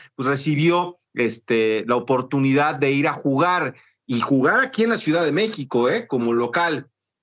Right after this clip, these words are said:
Eh, bueno, pues la N B A está, eh, contenta con esta primera temporada del equipo de los Capitanes que jugó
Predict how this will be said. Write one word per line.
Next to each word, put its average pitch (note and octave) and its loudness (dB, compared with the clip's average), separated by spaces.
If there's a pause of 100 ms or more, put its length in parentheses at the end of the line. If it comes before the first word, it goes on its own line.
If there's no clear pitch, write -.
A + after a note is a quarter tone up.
Eh, G#2+ 2
bueno, C#3+ 0
pues B2+ -2
la C#3+ 0
N F#3 0
B E3+ 2
A F#3 -2
está, D3 -2
eh, G2+ -2
contenta C#3 -2
con A#2+ -2
esta C#3+ -4
primera D3 0
temporada B2+ 0
del A2+ 0
equipo C3+ -2
de A#2+ 0
los G#2+ -4
Capitanes D3+ -4
que B2 -8
jugó B2+ -2